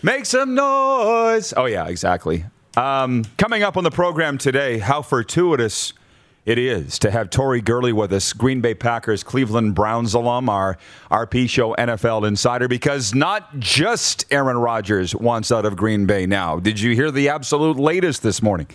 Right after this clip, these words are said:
Davante Adams wants out, their star wide receiver. Something's <laughs> going on in Green Bay. And Clark, our star-studded producer,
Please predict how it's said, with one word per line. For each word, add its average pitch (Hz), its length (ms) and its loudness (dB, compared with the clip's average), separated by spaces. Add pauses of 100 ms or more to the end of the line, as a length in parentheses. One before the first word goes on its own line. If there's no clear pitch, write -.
(300)
Davante 156 640 0
Adams 156 400 0
wants 113 320 0
out, 104 180 0
their 110 120 2
star 139 300 0
wide 131 360 0
receiver. 135 520 0 (240)
Something's 190 640 0
<laughs> - 140 0
going 160 240 2
on 156 300 0
in 127 140 2
Green 127 340 2
Bay. 113 380 2 (680)
And 120 180 0
Clark, 151 540 -2 (300)
our 110 120 2
star-studded 135 760 0
producer, 120 480 0